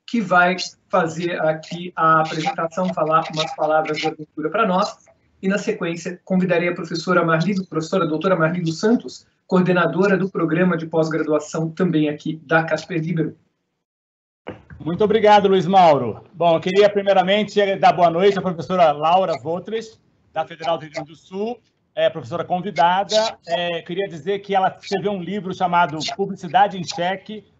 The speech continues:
Speaker 2: Práticas de Contestação dos Anúncios, que muito me interessou. Está na minha lista aqui de leitura.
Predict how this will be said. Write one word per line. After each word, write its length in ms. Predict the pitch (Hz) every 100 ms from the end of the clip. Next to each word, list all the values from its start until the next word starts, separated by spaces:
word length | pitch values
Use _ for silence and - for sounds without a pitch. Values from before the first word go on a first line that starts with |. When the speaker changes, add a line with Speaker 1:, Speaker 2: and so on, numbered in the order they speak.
| _
Speaker 2:
Práticas 420 | 170 190 202 196
de 80 | 165
Contestação 640 | 175 180 180 175 165 - 180
dos 180 | 165
Anúncios, 500 | 160 151 165 202 196
que 100 | 196
muito 280 | 170 185 233
me 80 | 208
interessou. 640 | 190 190 165 - 160 185 185
Está 280 | - - 175
na 100 | 185
minha 220 | 196 185
lista 320 | 175 208 190
aqui 180 | 170 185
de 180 | 143 175
leitura. 720 | 180 190 165 175 202 208